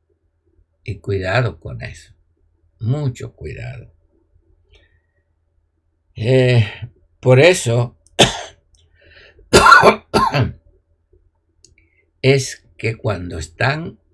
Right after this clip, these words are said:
en la desconexión, que viven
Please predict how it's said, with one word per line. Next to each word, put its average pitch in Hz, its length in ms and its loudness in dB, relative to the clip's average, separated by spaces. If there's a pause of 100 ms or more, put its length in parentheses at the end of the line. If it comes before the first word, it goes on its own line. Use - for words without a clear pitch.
(120)
en 101 200 -4
la 95 140 -6
desconexión, 85 1080 -10 (1200)
que 104 140 -6
viven 143 580 -4